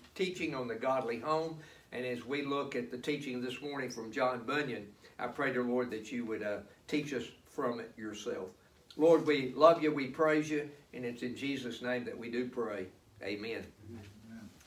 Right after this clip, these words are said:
Speaker 1: So John Bunyan teaches a, a couple of things about, uh,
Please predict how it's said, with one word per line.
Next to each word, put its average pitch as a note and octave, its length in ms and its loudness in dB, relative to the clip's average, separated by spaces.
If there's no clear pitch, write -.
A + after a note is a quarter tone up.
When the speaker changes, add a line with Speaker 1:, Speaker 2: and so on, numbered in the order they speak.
Speaker 1:
So F3 300 4
John E3+ 360 6
Bunyan D#3+ 400 2
teaches D3+ 480 -2
a, C#3+ 100 2
a D3+ 80 0
couple D3 360 4
of C#3 120 -4
things C#3+ 420 4
about, C3 600 0
uh, A#2 200 0